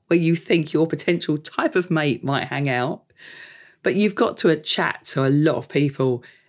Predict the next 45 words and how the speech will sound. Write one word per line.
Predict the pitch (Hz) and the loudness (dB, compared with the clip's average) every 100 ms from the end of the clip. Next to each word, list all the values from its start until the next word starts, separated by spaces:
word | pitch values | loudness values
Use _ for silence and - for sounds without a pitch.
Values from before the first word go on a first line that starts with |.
| _ _ _ | _ _ _
in | 214 165 | 2 4
that | 135 - | 2 -2
bar | - 135 135 - - | -4 -2 -2 -4 -2
in | 143 | 0
order | 139 135 135 | 2 0 -2
for | - | -4
sparks | - - 127 - - | -6 -4 -4 -4 -6
to | 139 | -6
fly | - 135 123 | -2 -2 0
with | 117 139 135 | -2 -2 -2
the | 117 | -2
right | 123 127 - | -2 -4 -6
sort | - - | -6 -6
of | - | -4
person. | 127 123 - - 117 - _ _ _ - - _ - | -6 -6 -8 -10 -10 -14 _ _ _ -20 -20 _ -2
Now, | 160 | 0
if | 170 | 2
you | 269 311 | 2 2
compare | 269 190 214 | 2 2 2
that | 180 156 - | 2 0 0
to | 170 | 2
online | 165 156 147 139 | 2 2 0 0
dating, | 160 160 151 - - 143 | 0 -2 -4 -6 -4 0
where | 160 156 | 2 2
a | |
computer | 151 160 - 190 180 - | 0 -4 0 0 0 -4
algorithm | 170 175 143 131 131 131 131 131 - - - - _ - | -2 0 2 0 0 0 -2 -4 -12 -20 -20 -20 _ -2
will | |
help | 156 - 240 - | -2 2 2 2
match | 170 180 208 - - | 2 2 2 -2 -2
you | 147 139 131 - _ | 2 4 2 -2 _
with | 151 156 | -2 0
the | 147 | 0
right | 156 151 | 0 0
sort | - 143 | -2 -6
of | - | -2
person | 147 143 139 | -2 0 -2
that | 131 | -2
you're | - 139 | 0 0
more | 147 147 | 2 0
likely | 139 - | -2 -4
to | - | -8
get | 147 - | -6 -2
along | 147 147 131 | 0 2 0
with, | - 156 | -2 -4